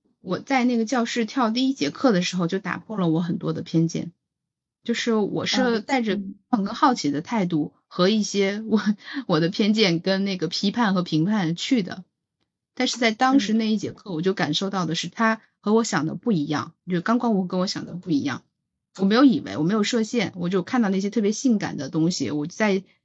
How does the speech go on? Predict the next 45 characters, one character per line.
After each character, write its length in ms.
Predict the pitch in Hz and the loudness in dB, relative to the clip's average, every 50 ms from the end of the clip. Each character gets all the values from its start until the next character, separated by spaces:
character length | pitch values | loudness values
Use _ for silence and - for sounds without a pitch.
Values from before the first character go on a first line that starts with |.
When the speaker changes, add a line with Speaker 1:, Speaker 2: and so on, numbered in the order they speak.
| _ _ | _ _
Speaker 1:
想 320 | - - 147 131 139 160 - - 170 - | -10 -6 -6 -4 -4 -6 -10 -16 -12 -6
我 140 | - 151 156 | -2 -2 -2
是 120 | - - | 0 0
不 80 | 190 202 | 0 0
是 260 | 180 190 175 165 - - _ _ _ | 2 2 0 0 0 -4 _ _ _
不 60 | - | -4
好 160 | 214 190 - - | -2 -2 -2 -2
意 80 | 175 | -4
思 140 | 180 - 165 | -2 -2 -4
穿 280 | - - 208 190 196 226 | -2 0 0 2 2 2
出 140 | 214 - 170 | 0 0 -2
来， 180 | 139 - - | -2 -2 -4
然 120 | - 160 160 | -4 -4 -2
后 100 | 185 175 | 0 -2
我 60 | 143 | -2
穿 220 | 160 - 196 185 | -2 -2 -2 -2
的 40 | 180 | 0
就 100 | 185 202 | 0 0
是 40 | 202 | 0
很 140 | 185 165 147 | 0 0 0
保 200 | - 123 123 - | -2 -2 -4 -4
守 240 | 180 - - - - | -4 -4 -6 -6 -6
的 120 | - - | -4 -2
那 100 | 143 139 | -2 -2
种。 220 | - - - - | -2 -4 -4 -2
第 100 | 170 185 | -2 0
一 60 | 202 185 | 0 0
节 140 | 180 139 | 0 -2
课 140 | 160 - 170 | -2 -2 -2
我 100 | 165 165 | -2 -2
也 80 | 131 - | -2 -6
去 200 | - - - 160 | -8 -6 -6 -6
了， 160 | - - - - _ _ _ _ _ | -6 -8 -12 -16 _ _ _ _ _
所 120 | - 185 | 2 2
以 60 | 202 | 4
我 180 | 208 175 131 - | 4 2 -2 -4
开 200 | - - 214 220 | -2 -2 0 0
始 100 | 214 - | 0 -2
用 180 | 220 190 196 | -2 0 0
的 80 | 175 170 | 0 0
是 120 | - - | 0 -2
那 60 | 196 180 | 0 2
种 160 | 151 143 165 | 2 2 0
胶 260 | - 220 196 208 226 | 0 0 0 0 0
管。 260 | 214 - - - - | -2 -4 -8 -10 -12